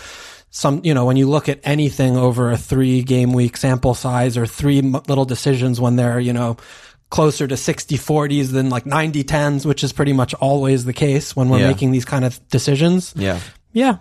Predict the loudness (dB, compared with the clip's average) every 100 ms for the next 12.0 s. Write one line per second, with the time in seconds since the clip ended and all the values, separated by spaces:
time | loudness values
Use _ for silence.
0 | -2 -2 2 2 2 0 -2 0 0 0
1 | 0 -2 0 2 2 2 0 -2 -2 -2
2 | -2 -4 -10 -10 -10 -8 -6 -8 -2 0
3 | 0 2 2 2 0 -2 -4 -4 -4 -6
4 | -8 -10 _ _ -10 -2 0 0 -4 -18
5 | -20 -20 -20 -20 -20 -20 -2 0 2 -2
6 | -6 -14 -16 _ _ _ _ 0 0 2
7 | 0 2 2 0 2 2 2 0 0 0
8 | 0 -2 -2 -2 0 0 0 -2 0 0
9 | 0 -2 -8 _ -20 _ _ _ _ -2
10 | 0 0 0 0 0 2 2 2 0 -4
11 | -6 -6 -4 -2 -2 -4 -2 -2 0